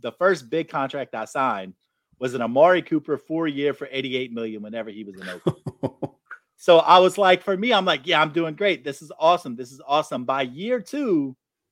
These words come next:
Speaker 1: it's the year where Amari Cooper falls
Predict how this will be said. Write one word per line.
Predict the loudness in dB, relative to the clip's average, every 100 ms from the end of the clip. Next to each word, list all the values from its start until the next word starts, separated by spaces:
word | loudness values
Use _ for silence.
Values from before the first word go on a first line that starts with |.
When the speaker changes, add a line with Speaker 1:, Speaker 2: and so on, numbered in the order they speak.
| _ _ _ _ _ _ _
Speaker 1:
it's | -6 -4
the | -4
year | 0 2
where | 4 4
Amari | 4 4 2 2
Cooper | -4 -4 -8 _
falls | 2 4 4 2